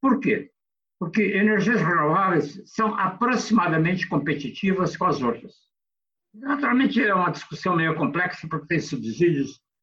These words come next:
em vários países, que alguns deles estão mais escondidos do que outros. Mas, de modo geral, eles são competitivos. O que ocorre é o seguinte, que investimentos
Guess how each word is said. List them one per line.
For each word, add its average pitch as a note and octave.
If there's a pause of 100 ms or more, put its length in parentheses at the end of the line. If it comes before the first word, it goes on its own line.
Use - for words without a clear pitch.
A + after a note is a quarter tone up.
(240)
em A#2+
vários C#3
países, C3
que -
alguns C#3
deles D3
estão D3
mais C#3
escondidos C#3+
do C#3+
que D3
outros. - (540)
Mas, G3
de A3
modo A3
geral, F3 (420)
eles F#3
são G3+
competitivos. F3 (600)
O D#3+
que G#3
ocorre A3
é A#3+
o -
seguinte, F#3+
que E3
investimentos G3